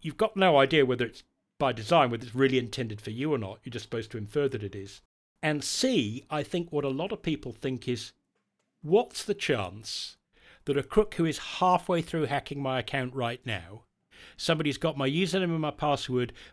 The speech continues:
but needs the six-digit code. What's the chance that that very same crook just yesterday managed to hack one of my buddy's WhatsApp accounts? What's the chance that these two things are related?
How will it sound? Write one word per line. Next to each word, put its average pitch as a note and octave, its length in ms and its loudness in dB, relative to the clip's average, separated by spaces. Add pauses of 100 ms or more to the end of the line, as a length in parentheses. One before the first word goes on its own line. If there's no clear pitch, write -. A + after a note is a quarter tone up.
but C3+ 160 -2
needs C#3 280 2
the B2+ 80 -6
six-digit - 640 -4
code. A2+ 300 -4 (240)
What's F#3+ 300 4
the G3 60 -4
chance F3 340 2
that - 120 -10
that E3+ 200 -2
very F#3+ 400 8
same E3 360 4
crook - 340 2 (300)
just - 680 -6
yesterday C#3+ 800 2 (300)
managed D3 380 -2
to C#3+ 60 -2
hack C3+ 200 0
one C3+ 140 0
of C3 80 0
my B2 120 0
buddy's A#2+ 340 0
WhatsApp A#2 500 -6
accounts? G#2 340 -10
What's - 220 0
the - 60 -8
chance D#3+ 340 2
that - 120 -14
these B2+ 180 -6
two C3 160 -2
things A#2+ 300 -4
are A#2 60 -4
related? G#2+ 500 -6